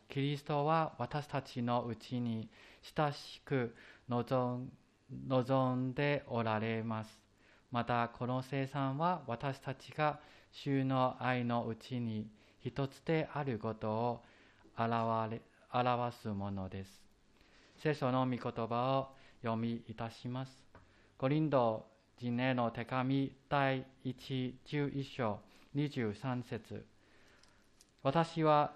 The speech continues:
主から受けたことをあなた方に伝えました。すなわち、主イエスは渡される夜、パンを取り、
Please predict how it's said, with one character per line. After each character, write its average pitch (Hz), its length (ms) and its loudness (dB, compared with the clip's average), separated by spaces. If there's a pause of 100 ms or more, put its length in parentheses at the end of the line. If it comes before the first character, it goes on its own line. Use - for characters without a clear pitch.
主 147 320 0
か 139 220 0
ら 113 280 4 (100)
受 127 140 -6
け 143 180 0
た 127 300 2
こ 117 160 -2
と 117 180 -2
を 139 460 2 (300)
あ 127 100 0
な 139 160 2
た 127 160 -2
方 120 340 0
に 139 380 2 (560)
伝 123 240 4
え 117 60 2
ま 113 240 0
し - 100 -18
た。 107 260 -2 (920)
す - 160 -4
な 135 160 6
わ 131 160 6
ち、 135 460 -4
主 139 480 2
イ 127 140 0
エ 135 100 0
ス 131 160 -6
は 131 400 2 (520)
渡 131 300 2
さ 123 220 0
れ 123 180 2
る 110 320 -2 (920)
夜、 117 400 2 (1040)
パ 139 220 4
ン 135 120 2
を 147 320 4 (200)
取 120 280 0
り、 117 180 -4